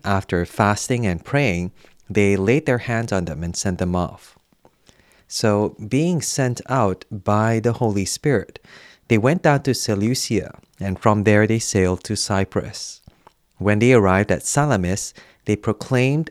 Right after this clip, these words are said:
the word of God in the synagogues of the Jews,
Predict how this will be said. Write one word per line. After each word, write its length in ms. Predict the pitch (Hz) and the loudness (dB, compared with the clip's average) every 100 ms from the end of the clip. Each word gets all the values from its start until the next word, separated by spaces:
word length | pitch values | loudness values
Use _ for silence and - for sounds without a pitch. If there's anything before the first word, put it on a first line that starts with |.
| - | -8
the 220 | 110 107 | -2 -2
word 300 | 95 117 160 | 2 2 2
of 160 | 151 - | -2 0
God 460 | 117 101 87 90 - - _ - | 2 4 2 -2 -8 -20 _ -6
in 240 | 117 113 | -2 0
the 80 | 110 | 0
synagogues 800 | 113 - 165 95 90 90 95 - - | -2 0 0 2 0 0 -4 -10 -4
of 240 | 101 98 | 0 0
the 100 | 95 | 0
Jews, 600 | 95 117 120 - - - | -2 0 -2 -4 -10 -14